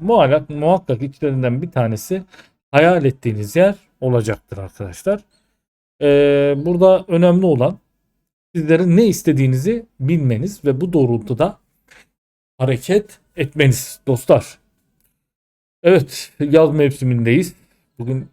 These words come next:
gerçi iyi bir yağmur yağdı. Güzel bir yağmur yağdı.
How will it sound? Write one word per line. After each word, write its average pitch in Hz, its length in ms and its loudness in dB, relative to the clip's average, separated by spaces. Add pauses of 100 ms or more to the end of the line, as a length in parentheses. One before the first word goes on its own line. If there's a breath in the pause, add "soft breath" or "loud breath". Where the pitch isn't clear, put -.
(100)
gerçi 127 320 -6
iyi 131 200 -4
bir 123 280 -6
yağmur 123 420 -2
yağdı. 107 460 -6 (220)
Güzel 117 280 -2
bir 113 60 -8
yağmur 110 340 -6
yağdı. 104 420 -10